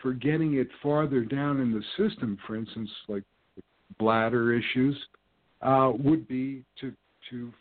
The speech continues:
first take some baking soda, would make a, take a glass of water, a few ounces of water, mix in a few teaspoons of baking soda, and drink that, and that should make you burp. Um, and, and once,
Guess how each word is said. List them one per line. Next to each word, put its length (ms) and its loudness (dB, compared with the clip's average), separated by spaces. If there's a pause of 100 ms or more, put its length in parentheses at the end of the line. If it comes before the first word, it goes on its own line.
first 240 0 (100)
take 200 -4 (100)
some 160 -4
baking 480 -4 (140)
soda, 300 -10 (120)
would 100 -18 (140)
make 380 -8
a, 100 -6 (140)
take 180 -2
a 40 -10
glass 440 -2
of 160 -10
water, 460 -2
a 480 -16
few 160 2
ounces 340 -2
of 120 -4
water, 380 4
mix 240 2 (100)
in 300 2
a 60 -20
few 160 0 (100)
teaspoons 540 -2
of 180 -2 (220)
baking 420 2 (120)
soda, 400 -4 (420)
and 160 -4
drink 400 2
that, 480 -2 (220)
and 120 -6
that 140 -2 (120)
should 140 -4
make 300 -2
you 140 -4 (360)
burp. 320 4 (720)
Um, 560 -10 (160)
and, 240 -6
and 160 -8
once, 220 -4